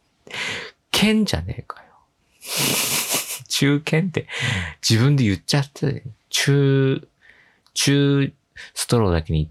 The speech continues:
チュー飲むヨーグルトなんですよね。ええ。で、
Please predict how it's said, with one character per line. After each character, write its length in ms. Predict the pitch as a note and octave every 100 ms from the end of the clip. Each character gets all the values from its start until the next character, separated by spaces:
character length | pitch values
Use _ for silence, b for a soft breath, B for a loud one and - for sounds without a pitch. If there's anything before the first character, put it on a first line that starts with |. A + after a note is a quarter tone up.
| _
チ 240 | - - B2
ュ 580 | B2 B2 A#2+ A#2+ - B2
ー 80 |
飲 100 | G#2
む 100 | E2+
ヨ 80 | D#2
ー 80 | D#2+
グ 120 | -
ル 60 | G#2+
ト 100 | C3+
な 60 | -
ん 40 |
で 40 | _
す 160 | - B2+
よ 80 |
ね。 380 | C3+ D3 C#3+ C3+ -
え 400 | F2 F#2 E2 - _ _ _ _ B
え。 40 | B B _
で、 360 | A#2+ B2+ F#2+